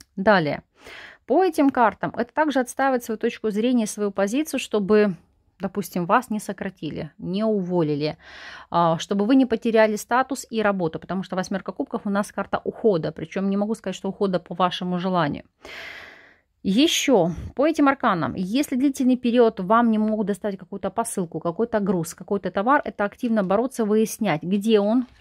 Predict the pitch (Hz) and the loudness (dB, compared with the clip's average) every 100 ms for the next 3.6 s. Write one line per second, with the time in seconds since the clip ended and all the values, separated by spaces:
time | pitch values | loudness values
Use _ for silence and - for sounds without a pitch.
0 | _ 185 - _ 240 - 180 170 - - | _ -6 -6 _ -12 -4 0 0 0 -14
1 | _ - - 220 - 247 240 247 202 220 | _ -8 0 0 2 -2 -2 -2 0 2
2 | 220 208 185 220 247 254 - - 170 226 | 2 -2 -4 -4 -4 -6 -8 -12 -8 -4
3 | 208 185 - 185 208 233 | -4 -6 -8 -2 2 2